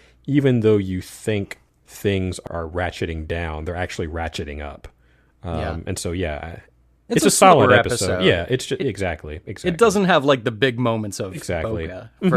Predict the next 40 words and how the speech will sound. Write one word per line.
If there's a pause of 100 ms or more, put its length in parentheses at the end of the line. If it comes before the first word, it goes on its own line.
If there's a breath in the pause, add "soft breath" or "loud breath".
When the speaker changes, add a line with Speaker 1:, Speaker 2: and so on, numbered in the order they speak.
Speaker 2:
example.
Yeah, (100)
I
hear
ya. (300)
Speaker 1:
So
I
would
say (460)
at
nine,
I
have (160)
Boca. (420)
Perhaps
I
would
have
rated
it
l-,
you
know
what?
No.
I've,
I've,
at
nine,
I've
got
Boca.
I'm
not
gonna
say
anything
more
about
it.